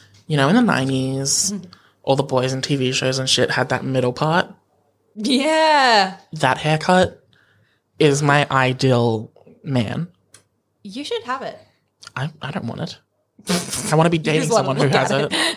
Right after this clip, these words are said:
Speaker 2: it. <laughs> It is actually quite sexy, isn't it?
Speaker 1: It's so
Speaker 2: Now that I'm
Speaker 1: hot.
Speaker 2: thinking about it.
Speaker 1: So
Speaker 2: Mm.
Speaker 1: hot.
Speaker 2: You're correct.
Speaker 1: I am correct. Specifically, blonde hair with that is, like,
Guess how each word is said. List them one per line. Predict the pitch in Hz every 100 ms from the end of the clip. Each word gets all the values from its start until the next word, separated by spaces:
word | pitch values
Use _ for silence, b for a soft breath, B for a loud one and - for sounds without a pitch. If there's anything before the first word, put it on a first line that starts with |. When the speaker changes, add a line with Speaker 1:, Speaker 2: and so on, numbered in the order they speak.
| -
Speaker 2:
it. | 302 - 320 320 320 320 339 -
<laughs> | - - 269 247
It | 330
is | 554 605
actually | - 392
quite | 202 -
sexy, | 208 - 175
isn't | - 196
it? | 160 - _ _ - -
Speaker 1:
It's | 180
so | - 151
Speaker 2:
Now |
that | 143
I'm | 185
Speaker 1:
hot. | 131 127
Speaker 2:
thinking | 151 180 165
about | 165 - 101
it. | 175 208 _ _ _ _ _ _ _
Speaker 1:
So | - 233 226
Speaker 2:
Mm. |
Speaker 1:
hot. | 175 - - - _ _ _ _
Speaker 2:
You're | - -
correct. | 208 185 - _ _ _ _ _
Speaker 1:
I | -
am | 135 139
correct. | - - - B
Specifically, | - - 156 156 175 208
blonde | 160 127 127
hair | 127 131
with | 131
that | 147 156 139
is, | 120
like, | 113 104 -